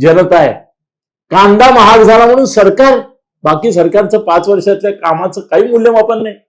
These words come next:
असं जर दहा वर्षाची मोदींच्या कारकिर्दीचे तुम्ही जे टप्पे सांगता, ते बघितले, मोदींना दोनशे चाळीस वर जाण्याचं काही कारणच नव्हतं, नाही का? नव्हतं ना.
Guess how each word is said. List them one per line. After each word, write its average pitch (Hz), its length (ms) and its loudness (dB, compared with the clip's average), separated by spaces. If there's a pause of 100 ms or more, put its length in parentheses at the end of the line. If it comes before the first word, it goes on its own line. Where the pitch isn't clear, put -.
(1900)
असं 147 240 -2
जर 196 260 2
दहा 139 280 0
वर्षाची 175 340 0
मोदींच्या 165 480 -2
कारकिर्दीचे 151 760 -4
तुम्ही 151 180 -6
जे 160 160 -2
टप्पे 156 300 -4
सांगता, 117 600 -10
ते 175 180 -2
बघितले, 143 580 -4 (300)
मोदींना 143 480 -4
दोनशे 151 400 -4
चाळीस 170 340 -2
वर 190 120 -4
जाण्याचं 170 360 -6
काही 196 160 -4
कारणच 202 440 -4
नव्हतं, 233 260 -4
नाही 208 120 -12
का? 170 160 -10 (880)
नव्हतं 262 300 4
ना. 208 220 -2